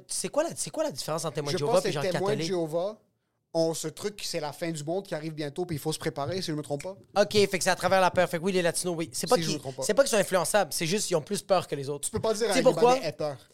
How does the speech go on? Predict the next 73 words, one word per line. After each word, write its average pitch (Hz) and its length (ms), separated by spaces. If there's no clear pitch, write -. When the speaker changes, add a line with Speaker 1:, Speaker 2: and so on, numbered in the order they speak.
Speaker 1:
Non, 175 400
parce 180 140
que 190 60
le 185 40
Libanais 185 300
fait 202 80
comme 170 140
genre, « 160 280
Yo, 175 280
je, 127 200
je 123 140
vais 170 80
trouver 170 220
une 170 80
manière. 147 320
Comme 165 220
dernière 185 320
minute, 196 340
je 147 100
vais 196 40
être 185 80
capable 196 240
de 190 60
tout 190 160
réparer. » 165 360
Tandis 175 180
Speaker 2:
Oui. - 40
Speaker 1:
que 214 60
le 196 80
Latino, 190 240
il 233 80
fait 185 100
comme, « 147 160
J'ai - 160
fait 160 160
beaucoup 139 500
d'erreurs. » 156 300
Fait 165 100
que - 60
quand, 220 240
quand, 226 140
quand 254 80
un 269 80
Latino 233 340
voit 185 260
que 208 100
la 165 120
mort 165 480
s'approche - 460
très - 200
vite, 190 200
il 156 80
est 170 40
conscient. 175 520
Speaker 2:
Oui. 190 80
Speaker 1:
C'est 180 80
là 202 100
qu'il 175 240
devient 175 300
conscient 180 300
Speaker 2:
T'as 208 60
Speaker 1:
de 180 40
Speaker 2:
raison. 160 180
Speaker 1:
tout 208 100
ce - 120
qui - 60
se - 100
passe, 214 180
puis - 80
c'est 180 80
là 180 100
qu'il - 100
fait, « 190 200